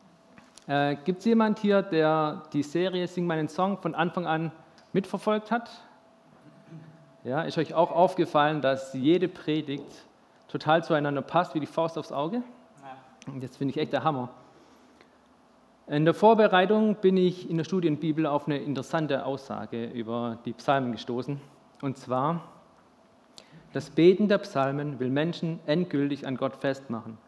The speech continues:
Speaker 1: und sie dadurch von allem Widergöttlichen trennen. Vielleicht können wir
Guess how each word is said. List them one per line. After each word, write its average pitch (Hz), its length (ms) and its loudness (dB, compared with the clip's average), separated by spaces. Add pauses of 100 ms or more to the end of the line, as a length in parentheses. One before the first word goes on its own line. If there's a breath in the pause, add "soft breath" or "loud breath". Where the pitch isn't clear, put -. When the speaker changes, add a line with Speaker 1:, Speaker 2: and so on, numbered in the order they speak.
(340 soft breath)
Speaker 1:
und 127 140 -6
sie - 160 -8
dadurch 156 500 2
von 127 240 -8
allem 139 300 0
Widergöttlichen 123 640 -6
trennen. - 360 -10 (1400 soft breath)
Vielleicht 180 400 2
können 185 180 2
wir 175 480 0